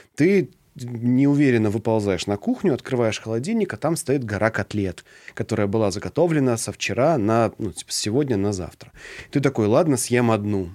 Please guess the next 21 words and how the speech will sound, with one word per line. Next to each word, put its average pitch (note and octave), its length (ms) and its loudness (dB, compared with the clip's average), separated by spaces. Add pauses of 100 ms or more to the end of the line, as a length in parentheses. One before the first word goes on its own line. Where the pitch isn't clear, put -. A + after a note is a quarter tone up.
(600)
Двенадцать C#3 500 2
котлет C3+ 360 0
спустя A2+ 760 0 (280)
ты C3+ 140 2
уже, A#2 280 2
у A2 80 2
тебя A#2 320 0
руки B2 260 -2
все A2+ 200 -2
в, G2+ 300 0
в F#2+ 100 -6
кетчупе, G3 580 0
ты G3 160 0
уже A#2 200 2
съел C3+ 300 2
двенадцать G#2 460 -2
котлет, G#2 520 -4
ты E3+ 100 0
понимаешь, C3 500 0
что - 100 -10
ты G2+ 140 -16